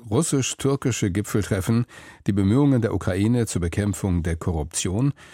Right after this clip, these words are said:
und die Entscheidung des bayerischen Ministerpräsidenten Söder, seinen Stellvertreter Aiwanger nicht zu entlassen. Dazu schreibt die Neue Zürcher Zeitung in ihrer Online-Ausgabe: "Söder musste sich zwischen zwei Übeln entscheiden und er wählte das kleinere,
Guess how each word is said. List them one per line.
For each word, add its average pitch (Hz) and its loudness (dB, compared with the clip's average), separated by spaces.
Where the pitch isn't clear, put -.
und 131 0
die 156 4
Entscheidung 131 2
des 139 0
bayerischen 113 0
Ministerpräsidenten 95 0
Söder, 110 2
seinen 123 2
Stellvertreter 120 0
Aiwanger 98 0
nicht 113 2
zu 101 -4
entlassen. - -4
Dazu 170 2
schreibt 143 0
die 127 4
Neue 110 4
Zürcher 110 0
Zeitung 98 0
in 92 -2
ihrer 87 -2
Online-Ausgabe: 104 0
"Söder 147 4
musste 151 2
sich 127 0
zwischen 113 0
zwei 113 0
Übeln 110 0
entscheiden 107 0
und 101 -2
er 98 0
wählte 95 0
das 90 -2
kleinere, 107 2